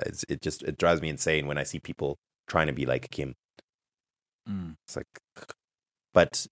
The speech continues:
Speaker 1: you're, you're actually right. In terms of her herself, yeah, you know, she's, she's pretty much conducted herself, you know, pretty well in recent times.
Speaker 2: Mm-hmm.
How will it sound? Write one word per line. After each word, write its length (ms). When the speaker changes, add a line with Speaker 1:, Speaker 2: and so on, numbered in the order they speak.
Speaker 1:
you're, 480
you're 120
actually 300
right. 240
In 120
terms 220
of 80
her 160
herself, 480
yeah, 220
you 60
know, 180
she's, 320
she's 460
pretty 200
much 180
conducted 380
herself, 380
you 100
know, 260
pretty 180
well 340
in 120
recent 320
times. 400
Speaker 2:
Mm-hmm. 320